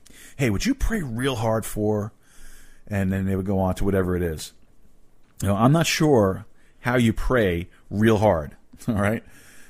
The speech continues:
Um, I mean, maybe you kinda close your eyes very tight and you clench your fists and you,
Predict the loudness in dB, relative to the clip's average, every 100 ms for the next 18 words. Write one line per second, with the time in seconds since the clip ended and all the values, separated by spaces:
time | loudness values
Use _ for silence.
0 | -4 2 4 4 0 -2 -2 2 4 4
1 | 4 0 0 -2 -2 0 0 0 0 -2
2 | -4 -6 -6 -4 -2 -2 -2 -4 -4 -6
3 | -4 -4 -6 -6 -4 -2 -2 -4 -10 -14